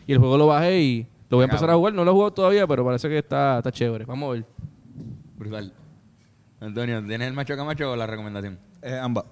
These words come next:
Speaker 3: <clears throat>
Speaker 2: Zumba.
Speaker 3: Yo recomiendo que si va a hacer una fiesta de trabajo no sea tan imbécil
Speaker 2: <laughs>
Speaker 3: de, de empezar a grabar,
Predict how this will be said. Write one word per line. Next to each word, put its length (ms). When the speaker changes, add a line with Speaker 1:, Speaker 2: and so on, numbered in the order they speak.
Speaker 3:
<clears throat> 560
Speaker 2:
Zumba. 300
Speaker 3:
Yo 140
recomiendo 320
que 80
si 80
va 80
a 40
hacer 120
una 160
fiesta 280
de 60
trabajo 220
no 60
sea 100
tan 100
imbécil 720
Speaker 2:
<laughs> 380
Speaker 3:
de, 300
de 340
empezar 400
a 60
grabar, 360